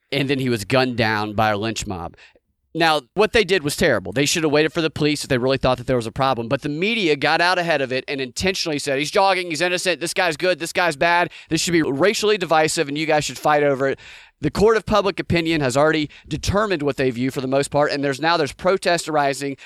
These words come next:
There's people involved who feel threatened, who haven't had a, their day in court as well. And the truth is not going to matter, because everything that comes out is gonna reinforce what each side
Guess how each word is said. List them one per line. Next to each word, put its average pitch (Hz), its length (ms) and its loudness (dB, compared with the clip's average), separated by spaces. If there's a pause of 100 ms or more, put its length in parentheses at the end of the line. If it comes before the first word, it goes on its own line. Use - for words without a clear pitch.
(120)
There's 139 140 -8
people 185 320 -4
involved 156 480 0
who 156 80 -4
feel 147 200 -4
threatened, 147 560 -2
who 143 100 0
haven't 143 180 2
had 143 120 0
a, 131 160 -2
their 143 160 -4
day 143 220 -2
in 131 80 -6
court 143 240 -4
as 120 140 -8
well. 143 360 2 (300)
And 156 460 0 (380)
the 185 100 -2
truth 247 360 -2
is 185 140 -2
not 180 260 0
going 170 220 -2
to 147 100 -4
matter, 156 440 2
because 139 320 -2
everything 185 460 -2
that 170 100 -8
comes 151 260 -2
out 175 280 2
is 139 120 -4
gonna 139 220 -4
reinforce 156 720 -2
what 131 220 -4
each 156 200 -10
side 147 440 0